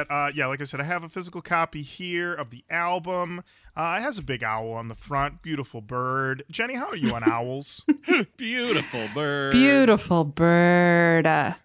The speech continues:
Speaker 2: uh, I'm, I'm great on owls. Love 'em. We got a lot of owl-themed books going on, so I do a lot of hoo-hoo noises for Sophie, you know?
Speaker 1: Mm-hmm.
Speaker 2: Yeah.
Speaker 1: Yeah.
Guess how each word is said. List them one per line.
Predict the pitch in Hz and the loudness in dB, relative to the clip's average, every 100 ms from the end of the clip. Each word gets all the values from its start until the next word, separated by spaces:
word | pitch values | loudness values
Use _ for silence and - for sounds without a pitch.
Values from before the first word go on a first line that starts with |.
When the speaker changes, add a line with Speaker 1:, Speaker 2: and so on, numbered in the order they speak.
| - - - - - - - | -20 -20 -20 -18 -20 -20 0
Speaker 2:
uh, | 214 226 240 | 4 6 6
I'm, | 226 262 269 247 - | 4 6 6 6 4
I'm | 226 233 | 6 6
great | 208 202 208 | 6 6 6
on | 175 160 | 4 4
owls. | 143 139 - - - - - - _ _ _ _ _ _ _ _ - | 2 2 2 -2 -4 -4 -6 -12 _ _ _ _ _ _ _ _ -2
Love | 185 185 180 | 2 2 2
'em. | 170 | 0
We | 180 | 4
got | 208 | 4
a | 220 | 6
lot | 220 208 | 6 4
of | - | 4
owl-themed | 185 190 190 196 - 190 185 165 - | 4 6 6 4 4 4 4 2 2
books | 185 190 - - - - - | 2 2 2 2 2 0 -2
going | 190 180 180 175 | 2 4 4 4
on, | 170 170 175 | 4 6 4
so | - 175 | 2 0
I | |
do | 170 170 | 0 0
a | |
lot | 165 160 | 0 0
of | 156 - - _ _ - | -4 -8 -18 _ _ 0
hoo-hoo | 190 180 170 180 175 175 175 - | 4 4 4 2 2 0 -2 -6
noises | 202 185 180 190 185 185 | -4 -2 -2 -2 -4 -6
for | - 180 | -6 -6
Sophie, | - 180 180 185 180 185 - _ _ - - - _ _ _ - | -2 -2 -2 -4 -4 -4 -8 _ _ -20 -20 -20 _ _ _ -6
you | 180 170 | -2 0
know? | 165 165 170 - _ 156 | 0 -2 -4 -10 _ -16
Speaker 1:
Mm-hmm. | 123 120 117 117 120 _ _ _ _ - | -12 -10 -8 -10 -14 _ _ _ _ -10
Speaker 2:
Yeah. | - 285 | -2 0
Speaker 1:
Yeah. | 302 | 0